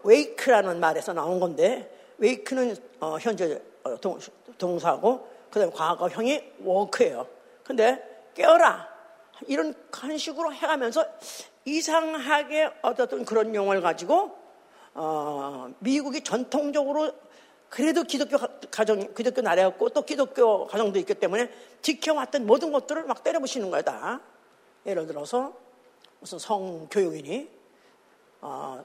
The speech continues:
평등, 성평등이니, 또 나아가서는 낙태니, 이런 것들을 아예 학교에서 그냥 정상이고, 이건 자유, 이건 민주, 국가에선 당연히 아무렇게 자기가 하고 싶은 대로 해야 된다. 이런 것들을 교육을 하는데,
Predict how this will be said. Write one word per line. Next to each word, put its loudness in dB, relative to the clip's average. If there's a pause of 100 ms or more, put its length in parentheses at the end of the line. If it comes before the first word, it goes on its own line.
평등, -4
성평등이니, -6 (800)
또 6
나아가서는 0
낙태니, -2
이런 0
것들을 0
아예 2 (540)
학교에서 -2
그냥 2
정상이고, -2 (280)
이건 -4
자유, 2 (280)
이건 -2
민주, 2
국가에선 -4
당연히 0 (120)
아무렇게 0
자기가 -2
하고 -6
싶은 -14
대로 -14
해야 -10
된다. 2 (300)
이런 4
것들을 0
교육을 4
하는데, -6